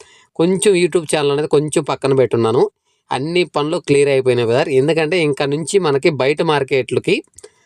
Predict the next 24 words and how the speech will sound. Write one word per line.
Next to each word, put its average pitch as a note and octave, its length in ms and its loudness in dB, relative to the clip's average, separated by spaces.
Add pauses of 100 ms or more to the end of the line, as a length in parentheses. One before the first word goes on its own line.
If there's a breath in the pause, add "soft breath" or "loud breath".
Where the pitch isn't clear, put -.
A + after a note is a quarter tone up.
(220 loud breath)
తర్వాత D3 300 0
వచ్చేసి C#3 560 0 (160)
ఫామ్ D#3 380 -2
యూజ్ C#3 220 0
చేసే C3+ 260 2
వీడియోస్ B2 340 2
అనేవి C#3 160 0
స్టార్ట్ B2+ 400 -4
చేస్తున్నా. A#2 380 -4 (580 loud breath)
నిన్న C#3 180 0
పీలేరు D#3+ 300 2
మార్కెట్కి C#3+ 480 -2
వెళ్ళాను. B2 360 2 (720 soft breath)
ఆ, C3+ 220 -2
కదిరి D3+ 240 2
మార్కెట్కి D#3+ 680 0
రేపు D3+ 240 0
వెళ్ళాలి D#3 400 0
అనుకున్నా, B2 440 -2 (100)
కానీ C#3+ 180 0
ఇక్కడ C3+ 160 -2
వర్షం B2 480 -2
పడడం C#3 300 -2
వల్ల C3 200 0